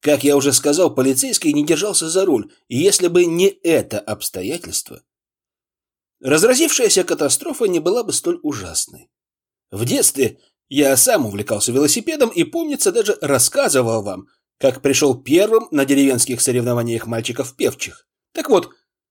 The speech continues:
можете мне поверить, если вы едете без рук, дорога должна быть совершенно свободной.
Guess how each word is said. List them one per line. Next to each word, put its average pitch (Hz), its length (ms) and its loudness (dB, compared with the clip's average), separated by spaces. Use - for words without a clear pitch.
можете 180 560 0
мне 131 160 -2
поверить, 87 500 -10
если 131 340 2
вы 143 100 4
едете 123 440 -4
без 120 180 -2
рук, 269 200 -2
дорога 254 460 4
должна 180 360 2
быть 196 160 0
совершенно 175 480 -2
свободной. 123 840 0